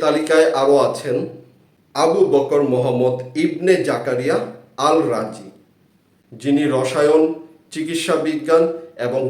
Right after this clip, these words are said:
দর্শনে বিশেষ অবদান রেখে গিয়েছেন। তাছাড়া কবি ও সাহিত্যিক ওমর খৈয়ামের কথা কে না জানে? তিনি একাধারে গণিতবিদ, জ্যোতির্বিজ্ঞানী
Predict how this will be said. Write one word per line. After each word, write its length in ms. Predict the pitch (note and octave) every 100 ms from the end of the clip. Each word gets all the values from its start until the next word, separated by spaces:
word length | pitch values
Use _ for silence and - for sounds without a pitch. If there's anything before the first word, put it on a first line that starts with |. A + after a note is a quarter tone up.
| B2+
দর্শনে 420 | C3 - E3+ F3+ G3+ - - - C3+
বিশেষ 240 | C3 C#3 C3
অবদান 300 | B2 A#2+ A#2 A2+
রেখে 180 | G#2 G#2+ F#2
গিয়েছেন। 360 | F#2+ F#2 G2+ F2+ - _ _ -
তাছাড়া 460 | C3+ - D#3+ C#3 B2 B2 - - _ _ _ _ _ _ _ _ _
কবি 260 | E3 E3 F3 C#3+
ও 20 | C#3+ C#3+
সাহিত্যিক 560 | C3+ B2+ C#3 C3 C#3 B2+ - - _ _ D#3
ওমর 220 | D#3+ F3 E3+
খৈয়ামের 460 | D#3 C#3+ C#3+ C#3+ C#3 B2
কথা 260 | A#2 D3 - - - _
কে 100 | E3+ F3 E3
না 100 | C#3+ -
জানে? 260 | G#2 F#2 - - _ _ _ _ _ _ -
তিনি 200 | C#3+ D3 D3 C#3+
একাধারে 480 | D3 D#3+ F3 E3 G3 G3 - - _ B2+ C3+
গণিতবিদ, 580 | D3 D#3 D#3 C3+ E3+ - - - _ B2 -
জ্যোতির্বিজ্ঞানী 840 | D#3+ E3 F3+ C#3 B2 C3+ C3+